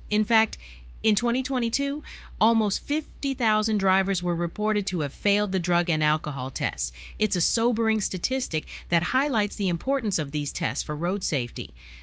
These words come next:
A key part of the D O T physical, the drug test, primarily screens for five substances: marijuana, cocaine, opiates, amphetamines,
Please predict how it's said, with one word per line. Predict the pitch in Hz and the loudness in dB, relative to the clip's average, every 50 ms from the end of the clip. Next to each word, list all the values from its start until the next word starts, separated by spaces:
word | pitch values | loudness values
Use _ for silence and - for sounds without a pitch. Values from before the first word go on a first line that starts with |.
| - - | -14 -12
A | - 165 | -10 -8
key | - - 269 302 | -4 0 0 0
part | 330 - - 240 233 233 | 0 0 0 0 0 0
of | 226 185 | 0 0
the | 170 175 160 | 0 -2 0
D | 160 - 208 208 202 | 0 0 0 2 2
O | 185 185 | 0 0
T | 180 - 202 202 | -2 -2 -2 -2
physical, | - - 202 190 208 202 214 208 214 214 | -2 -2 -2 -2 -2 -2 -2 -4 -2 -4
the | 202 151 | -4 -6
drug | 143 - 160 156 160 160 | -4 -2 -2 -2 -2 -2
test, | - 180 151 156 165 - - | -4 -2 -2 -2 -2 -4 -4
primarily | - 190 180 180 190 202 208 208 202 214 202 | -2 -2 0 2 2 2 2 2 2 0 0
screens | - - - - 208 208 214 220 | -2 -2 -2 -2 -2 -2 0 -2
for | - - 165 | -2 -4 -6
five | 165 - - 185 185 196 208 190 | -4 0 2 4 4 4 2 2
substances: | - - 185 180 170 - - 127 120 - - - - - - - - - | 0 0 0 -2 -2 -4 -6 -6 -6 -6 -6 -6 -6 -6 -6 -6 -4 -2
marijuana, | 175 202 208 214 220 220 214 202 190 190 196 208 208 208 214 - | 2 4 6 6 6 4 4 4 2 2 2 2 0 -2 -4 -6
cocaine, | - 180 160 160 - - 202 202 196 196 196 196 196 - - - | -4 -4 -4 -4 -2 0 2 2 2 2 2 0 -2 -6 -8 -4
opiates, | - 190 202 202 - 214 208 214 214 - - - - | -2 0 0 0 0 0 0 0 -2 -4 -4 -2 -2
amphetamines, | 170 160 165 - 233 233 233 226 220 214 214 214 214 | -2 -2 -2 -2 -2 0 0 2 2 2 0 0 -2